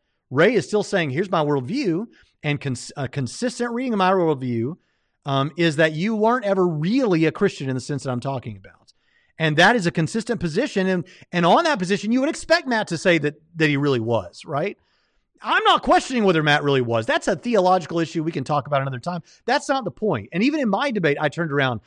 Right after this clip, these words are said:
and told him, "I'm not getting into that or saying that." But here's, but this, but you see what's going on here, right?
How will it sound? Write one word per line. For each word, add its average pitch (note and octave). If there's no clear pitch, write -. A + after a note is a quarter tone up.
and D3+
told E3+
him, A#2+
"I'm D3
not D3
getting D3
into B2
that A2+
or G#2
saying A#2
that." G#2+
But A3
here's, B3+
but G#3
this, G3+
but G#3
you A#3
see F4
what's -
going C4
on D4+
here, E3+
right? A3